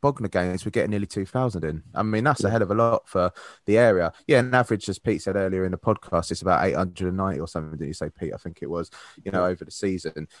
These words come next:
Speaker 1: But, you know, that's still a lot for this area, but bearing in mind we're surrounded by bigger clubs like Portsmouth and, uh, Brighton.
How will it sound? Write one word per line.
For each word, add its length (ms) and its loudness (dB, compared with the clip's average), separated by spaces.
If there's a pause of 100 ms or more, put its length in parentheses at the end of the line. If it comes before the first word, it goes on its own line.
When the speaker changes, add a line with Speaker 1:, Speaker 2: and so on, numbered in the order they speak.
(120)
Speaker 1:
But, 280 2
you 160 0
know, 100 2
that's 220 0
still 180 -2
a 20 0
lot 320 0
for 120 -14
this 160 -8
area, 340 0 (100)
but 220 -6
bearing 180 0
in 60 -6
mind 140 -4
we're 80 -8
surrounded 440 -6
by 140 -2
bigger 240 -4
clubs 300 -10
like 140 -6 (300)
Portsmouth 600 -6
and, 240 -12 (500)
uh, 140 0
Brighton. 580 2